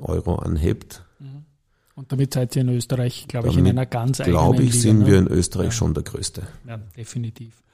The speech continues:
Speaker 2: Und die beiden neuen Fonds, die du im Q vier im Vorjahr
Speaker 1: Mhm.
Speaker 2: vorgest-, die ihr im Q vier vorgestellt habt, hast du skizziert. <clears throat> Wie kann ich mir, gibt's einen Jahreszyklus auch noch irgendwie, beziehungsweise jetzt an dem, an der Börse haben wir alle die,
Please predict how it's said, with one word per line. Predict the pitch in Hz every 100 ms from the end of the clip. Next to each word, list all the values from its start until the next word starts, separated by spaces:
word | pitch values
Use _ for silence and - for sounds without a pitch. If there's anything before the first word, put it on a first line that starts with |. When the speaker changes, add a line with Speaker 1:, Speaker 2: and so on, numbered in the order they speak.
| _ _ _ _ _ -
Speaker 2:
Und | 175 165 165 160 151 - 127 - - _ _ _ _ _ _ _ _ _ _
die | 160 147 143 139 135 -
beiden | 131 135 160 151
neuen | 127 117 165
Fonds, | 175 127 147 143
die | 147
du | 143 139 143
im | 160 143 139
Q | - 165
vier | - 147 170
im | 165
Vorjahr | 131 135 143 143
Speaker 1:
Mhm. | 95
Speaker 2:
vorgest-, | 98 131 139 -
die | 160
ihr | 180 156
im | 143
Q | 131 139
vier | 143 135
vorgestellt | 127 120 135 - 127
habt, | 135 139
hast | 139 -
du | 147 127
skizziert. | - - 151 - 147 160 -
<clears throat> | -
Wie | 202 170 156 151 143 139 143
kann | 180 170
ich | 175
mir, | 170 165 160 - - -
gibt's | 165 -
einen | 160 156 151 147
Jahreszyklus | 131 - - 147 - - 160 170 170 160
auch | - 147
noch | 139
irgendwie, | 143 139 143 139 143
beziehungsweise | 143 139 - 139 139 143 135 143
jetzt | 143 139 -
an | 147 139
dem, | 139
an | 147 143
der |
Börse | 147 - 143 - 135
haben | 143
wir | -
alle | - 147
die, | 147 143 127